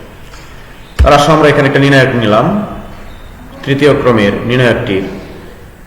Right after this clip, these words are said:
কয়টি ভুক্তি আছে এখানে? আমরা জানি তৃতীয় ক্রমের নয়টি ভুক্তি থাকে। তো এর যে কোনো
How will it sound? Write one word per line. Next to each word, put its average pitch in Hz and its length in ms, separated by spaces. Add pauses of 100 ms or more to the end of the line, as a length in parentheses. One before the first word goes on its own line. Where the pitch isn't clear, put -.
(320)
কয়টি 120 300
ভুক্তি 127 320
আছে 143 200
এখানে? 165 240 (260)
আমরা 110 180
জানি 110 140 (100)
তৃতীয় 107 300
ক্রমের 110 300 (200)
নয়টি 104 300
ভুক্তি 95 280
থাকে। 107 200 (2000)
তো 165 100 (420)
এর 147 80 (100)
যে 196 80 (100)
কোনো 190 180